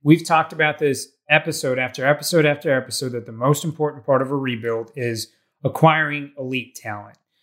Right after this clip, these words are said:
And Buffalo has it. They have an elite talent in Jack Eichel, and they have that elite talent in his prime. And they have it locked up. They're not gonna be paying money there. So my number one mission, if I was the Pegulas,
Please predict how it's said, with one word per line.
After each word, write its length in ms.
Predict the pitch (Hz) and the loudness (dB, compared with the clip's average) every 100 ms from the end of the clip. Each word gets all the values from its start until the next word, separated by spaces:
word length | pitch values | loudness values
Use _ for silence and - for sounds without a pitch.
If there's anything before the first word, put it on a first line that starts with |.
| _ _ _ | _ _ _
And 140 | - 123 | 2 4
Buffalo 320 | 185 196 180 | 4 2 -4
has 320 | - 139 110 | -2 -2 -4
it. 120 | - _ | -10 _
They 120 | 120 | -6
have 240 | 139 160 | 0 2
an 100 | 160 | 2
elite 320 | 151 147 143 - | -2 -4 -6 -6
talent 400 | 143 135 139 139 | -4 -4 -4 -6
in 160 | 135 131 | -4 0
Jack 360 | 135 120 117 | 0 0 0
Eichel, 340 | 123 123 123 143 | -4 -2 0 2
and 80 | |
they 120 | 151 117 | 2 0
have 360 | 160 175 165 | 0 0 0
that 220 | 160 151 | -2 0
elite 320 | 147 135 135 - | 0 -2 -8 -10
talent 380 | 131 131 131 156 | -8 -6 -8 -4
in 160 | 139 | -4
his 240 | 131 123 - | -2 -6 -8
prime. 480 | - 113 107 101 _ _ _ _ - | -4 -4 -4 -10 _ _ _ _ -2
And 80 | 120 | 2
they 100 | 120 | 4
have 200 | 131 147 | 2 2
it 140 | 143 | -2
locked 280 | 147 139 - | -2 -2 2
up. 240 | 165 - | 2 0
They're 120 | 131 | -8
not 240 | 120 127 131 | -6 -4 -4
gonna 160 | 147 | -6
be 60 | 135 | -8
paying 300 | 127 147 139 | -6 -4 -2
money 260 | 139 151 151 | 0 0 2
there. 400 | 170 170 170 - _ _ | 4 2 0 -10 _ _
So 140 | - 139 | 0 4
my 340 | 156 214 208 - _ - | 6 4 -2 -14 _ 0
number 420 | 151 180 202 214 | 4 6 6 4
one 360 | 180 185 156 | 2 -2 -2
mission, 400 | 151 165 135 117 | -2 -2 -4 -8
if 180 | 117 113 | -14 -2
I 140 | 143 160 | 0 0
was 320 | 147 - - _ | -2 -10 -18 _
the 80 | 147 | -8
Pegulas, 880 | 117 143 135 156 135 110 110 117 - | -6 -4 4 4 4 -2 -8 -10 -12